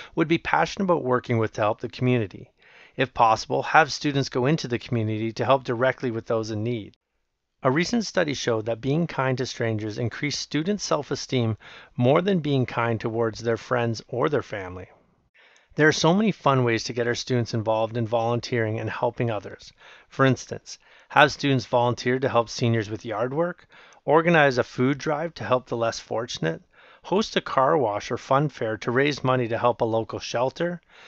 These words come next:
start a clothing drive to help families in need, or volunteer to read and spend time with seniors.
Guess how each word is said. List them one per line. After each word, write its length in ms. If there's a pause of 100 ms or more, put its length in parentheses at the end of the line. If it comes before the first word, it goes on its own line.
(200)
start 340
a 40
clothing 480
drive 320
to 100
help 200
families 460
in 160
need, 320 (500)
or 120
volunteer 840
to 160
read 260
and 140
spend 260
time 280
with 120
seniors. 720